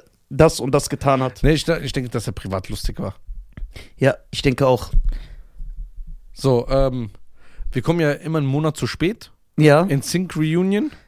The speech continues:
Speaker 1: In Sync Reunion, stimmt.
Speaker 2: In
Speaker 1: Äh,
Speaker 2: Sync
Speaker 1: in
Speaker 2: ist
Speaker 1: Sync Re-, äh, also, ja, also erstmal ist mein Herz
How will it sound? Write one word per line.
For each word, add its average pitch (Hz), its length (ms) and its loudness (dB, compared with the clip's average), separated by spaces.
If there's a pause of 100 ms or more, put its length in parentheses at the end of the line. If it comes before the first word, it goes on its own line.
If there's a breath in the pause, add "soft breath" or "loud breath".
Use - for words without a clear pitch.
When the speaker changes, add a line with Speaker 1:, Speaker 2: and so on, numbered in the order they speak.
(140 soft breath)
Speaker 1:
In 143 140 -2
Sync 180 260 -2
Reunion, 196 400 4
stimmt. - 600 0
Speaker 2:
In 123 120 2
Speaker 1:
Äh, - 60 6
Speaker 2:
Sync - 60 4
Speaker 1:
in 170 80 2
Speaker 2:
ist 143 140 2
Speaker 1:
Sync 165 80 0
Re-, 170 120 -6
äh, 196 140 4
also, 202 360 6
ja, 196 360 6
also 180 180 2
erstmal 226 220 2
ist 190 80 -4
mein 185 140 0
Herz 214 360 2